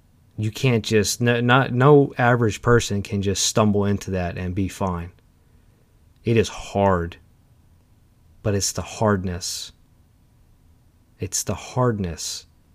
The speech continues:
that makes us keep going, because it's this obstacle that is being conquered. As men, we need to be able to conquer things. We need to be able to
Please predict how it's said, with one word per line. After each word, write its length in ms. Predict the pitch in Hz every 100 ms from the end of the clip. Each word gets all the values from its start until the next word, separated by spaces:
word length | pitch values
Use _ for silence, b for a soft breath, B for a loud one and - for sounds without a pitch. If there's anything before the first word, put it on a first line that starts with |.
| _
that 180 | - 101
makes 400 | 98 101 98 -
us 160 | 95 90
keep 240 | - 107
going, 460 | - 98 92 90 92 - _ _ _ _ _ _ _ _ _ _ _
because 360 | 104 - 104
it's 220 | 101 92 -
this 260 | 101 92 -
obstacle 640 | 107 101 - 104 95 90
that 240 | 92 92 _
is 280 | - 98 - _ _
being 200 | - 104
conquered. 640 | 98 - 101 98 92 85 - _ _ _ _ _ _ -
As 200 | 98 113
men, 320 | 110 107 101
we 120 | 104
need 440 | 104 104 104 104
to 80 | -
be 100 | 98
able 140 | 101 95
to 60 |
conquer 460 | - - 101 92 90
things. 460 | - 107 98 92
We 100 | 101
need 220 | 98 104 104
to 100 | 101
be 180 | 104
able 200 | 101 101
to 400 | 98 - 101 98